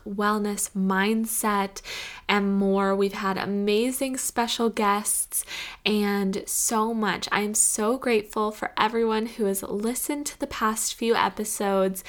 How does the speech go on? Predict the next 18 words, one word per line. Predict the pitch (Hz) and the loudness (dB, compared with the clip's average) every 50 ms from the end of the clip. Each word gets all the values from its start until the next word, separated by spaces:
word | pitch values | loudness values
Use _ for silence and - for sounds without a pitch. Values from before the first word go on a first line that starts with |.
| - - - - - - - - | -10 -10 -10 -10 -10 -12 -10 -4
and | - 220 220 220 214 208 208 214 | 0 4 4 4 4 2 0 -2
hopefully | - - - - 254 269 262 - - 311 311 311 | -4 -8 -4 -2 -2 -2 -2 -2 -2 0 0 0
you | 311 285 262 | 0 0 0
are | 247 247 247 | -2 -2 -2
feeling | - - 233 220 220 214 220 214 - | 0 2 2 2 4 2 0 0 -2
inspired | - 208 208 - - - - - - - 196 190 196 202 214 226 233 247 262 262 - | -4 -4 -2 -2 0 -2 -2 -4 -4 -2 0 0 0 0 0 0 0 0 -2 -2 -2
and | - - 196 190 196 | -4 -4 -2 -2 0
motivated | 202 196 202 202 214 208 208 208 202 208 208 208 202 202 - - | 0 0 2 2 0 0 0 0 0 0 0 0 -2 -4 -6 -4
going | - 202 202 220 254 269 254 | 0 0 0 0 0 -2 -2
in | 233 208 196 196 196 190 - - - - - - - | 0 0 0 0 -2 -2 -6 -8 -14 -14 -16 -12 -10
to | - - 226 | -8 -8 -6
twenty | - - - - 202 190 190 190 | -8 -10 -4 -4 -2 0 0 -2
twenty-four, | 190 - - 190 190 190 190 - - 190 185 185 185 185 196 | -2 -4 -4 -2 -2 -4 -4 -6 -4 0 0 2 2 0 0
starting | - - - - 202 202 190 190 190 190 185 | -2 -2 0 0 0 0 0 0 -2 -2 -2
a | - - | -2 -4
brand | 190 - 202 196 196 196 196 196 202 208 214 | -4 -4 -4 -2 -2 -2 -2 -2 -2 -2 -2
new | 220 220 226 | -2 -2 0
year. | 233 226 220 214 208 196 196 190 190 190 196 | -2 -2 -2 0 0 0 0 0 -2 -2 -4